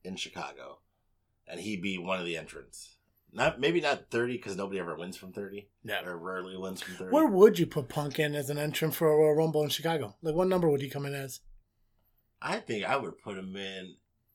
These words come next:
Speaker 1: what, doesn't he have, he has numbers tattooed on him, doesn't he?
Speaker 2: I don't know. His X is, uh, l-, uh, written on maybe ten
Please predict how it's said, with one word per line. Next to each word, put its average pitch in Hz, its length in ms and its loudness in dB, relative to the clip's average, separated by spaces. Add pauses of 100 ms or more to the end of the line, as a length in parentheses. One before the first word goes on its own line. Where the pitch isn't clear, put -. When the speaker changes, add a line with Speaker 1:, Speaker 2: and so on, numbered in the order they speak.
(160)
Speaker 1:
what, - 320 -18 (300)
doesn't 143 200 -12
he 156 100 -10
have, 104 140 -6
he 120 80 -8
has 151 180 -4
numbers 98 360 -4
tattooed - 420 -10
on 71 160 -10
him, 71 60 -20
doesn't 104 180 -12
he? 135 180 -12 (420)
Speaker 2:
I 120 140 -10
don't 113 100 -10
know. 98 200 -8 (520)
His 135 220 -4
X - 260 -2
is, 113 240 -4
uh, 110 420 0 (1200)
l-, 127 160 -4
uh, 113 340 0
written 123 240 -10
on 120 140 -6
maybe 190 200 0
ten 208 400 0